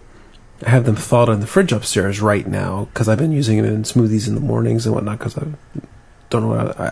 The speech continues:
I used some in a beer and then I wasn't trying to do the rest, so I've just been eating 'em, and it, it tastes just like this. I mean, it's just a tart cherry right now.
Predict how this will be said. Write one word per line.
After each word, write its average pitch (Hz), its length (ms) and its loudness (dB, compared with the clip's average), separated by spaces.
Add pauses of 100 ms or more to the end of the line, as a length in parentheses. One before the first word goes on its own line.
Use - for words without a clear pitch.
(120)
I 139 40 6
used 147 260 6
some 143 160 8
in 151 80 8
a 151 60 6
beer 127 340 6 (800)
and 120 120 6
then 120 80 6
I 117 40 6
wasn't 117 240 2
trying 110 140 4
to 107 40 -4
do 110 100 2
the 113 100 2
rest, 117 200 4
so 110 100 -2
I've 110 60 2
just 107 140 -2
been 101 100 0
eating 110 240 4
'em, 104 160 -2
and 110 260 2
it, - 200 -8
it - 180 -4
tastes - 260 -4
just - 200 -4
like - 180 -8
this. 90 300 -6
I - 60 -4
mean, 92 120 -6
it's - 180 -6
just - 240 -4
a - 60 -12
tart 110 240 -2
cherry 143 320 0
right 113 220 -4
now. - 200 -6